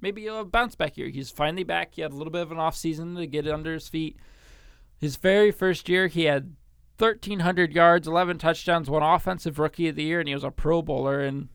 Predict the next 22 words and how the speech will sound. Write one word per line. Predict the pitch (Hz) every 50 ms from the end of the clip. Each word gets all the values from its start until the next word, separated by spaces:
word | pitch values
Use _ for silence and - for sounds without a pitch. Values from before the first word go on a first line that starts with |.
| - -
everyone | 151 143 143 151 160 160 160 156
was | 151 139 -
thinking | - 175 175 165 175 160 143
that | 135 131
this | - 151 151 - -
was | 165 143 135
gonna | 147 156 156 151
be | 151 160 165 165 151 135 -
the | - - 147 143
next | 143 147 147 - - - - 165
big | 151 160 160 151 131
running | 139 147 156 160 156 147
back | 147 139 139 -
in | 143 139
the | 139 139
N | 139 143
F | 143 - -
L. | 160 160 156 147 - _ _ - _ _ -
Followed | - 170 175 180 170 160
that | 175 175 165
up | 175 170 -
with | 175 165 - -